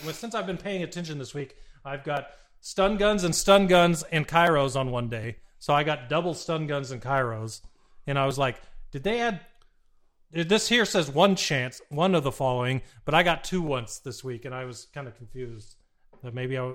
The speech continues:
we were getting extras that they didn't intend, or I was seeing something, but I guess I just got lucky on the crap box, so never mind.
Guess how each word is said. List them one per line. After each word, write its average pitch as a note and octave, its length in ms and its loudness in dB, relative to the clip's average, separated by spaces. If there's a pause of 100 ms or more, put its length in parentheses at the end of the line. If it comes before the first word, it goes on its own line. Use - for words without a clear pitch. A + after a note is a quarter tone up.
(120)
we B2 160 -6
were A#2 320 -8
getting C3+ 260 -6
extras E3 560 -2
that C#3 140 -8
they C#3 80 -6
didn't D#3 220 -8
intend, G3 440 -8
or A#2+ 440 -14 (420)
I A#2+ 80 -8
was A2+ 140 -8
seeing A#3 280 0
something, F#3+ 480 2
but C3+ 260 -2 (500)
I C3 100 -8
guess D3 180 -6
I C#3+ 60 -4
just C#3+ 160 -12
got C3+ 180 -6
lucky B2+ 280 -6
on A#2 120 -4
the A2 80 -8
crap A#2+ 340 -4
box, - 440 -10 (140)
so A#2 260 -10
never A2+ 240 -6
mind. G#2 240 -10